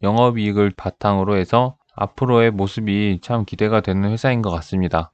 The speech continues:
역시 돈을 맡기려면은 이렇게 성장을 위해서 적극적으로 투자하는 회사에게 맡겨야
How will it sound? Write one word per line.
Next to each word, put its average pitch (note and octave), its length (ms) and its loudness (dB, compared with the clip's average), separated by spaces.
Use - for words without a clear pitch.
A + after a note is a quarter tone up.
역시 A2 300 -2
돈을 C3 300 2
맡기려면은 A#2+ 920 -2
이렇게 G2 440 -2
성장을 C#3+ 420 0
위해서 G#2 340 0
적극적으로 A2+ 600 -4
투자하는 D3 560 0
회사에게 D3 480 0
맡겨야 F2 720 2